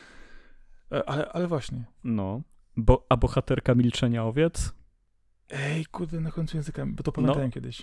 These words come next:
Speaker 2: No i widzisz, i, i
Speaker 1: No
Speaker 2: to są
Speaker 1: właśnie.
Speaker 2: takie dziury,
Speaker 1: No,
Speaker 2: że się
Speaker 1: no.
Speaker 2: potem dziwisz, nie? Ale za to,
Speaker 1: No.
Speaker 2: jak jest Fight Club, no to wiesz, Tyler Durden i, i wszystko wiem.
Speaker 1: No, no to, to,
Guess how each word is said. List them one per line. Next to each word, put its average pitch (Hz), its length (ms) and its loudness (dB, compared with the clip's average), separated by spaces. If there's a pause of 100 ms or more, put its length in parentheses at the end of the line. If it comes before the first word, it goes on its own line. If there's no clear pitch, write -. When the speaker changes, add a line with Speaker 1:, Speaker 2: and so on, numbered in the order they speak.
(120)
Speaker 2:
No 151 180 4
i 190 120 6
widzisz, 180 360 6
i, 160 100 -4 (140)
i - 20 -4
Speaker 1:
No 165 60 -2
Speaker 2:
to 147 80 6
są 120 60 0
Speaker 1:
właśnie. 185 160 4
Speaker 2:
takie 143 260 2
dziury, 117 300 0
Speaker 1:
No, 240 140 8
Speaker 2:
że - 40 -2
się - 140 -2
Speaker 1:
no. 190 100 4
Speaker 2:
potem 156 380 0
dziwisz, 107 640 -2
nie? 107 240 -6 (500)
Ale 175 240 2
za 170 120 4
to, 123 120 4
Speaker 1:
No. 165 80 8
Speaker 2:
jak 143 240 4
jest - 160 -4 (100)
Fight 95 240 -2
Club, 135 340 0
no 127 80 0
to 123 220 -4
wiesz, - 240 -6
Tyler 127 440 4
Durden 120 500 4
i, 165 220 -2
i 170 120 -2
wszystko - 360 -2
wiem. 95 300 -6 (1160)
Speaker 1:
No, 120 400 0 (200)
no 285 260 0
to, 269 300 -6
to, - 80 4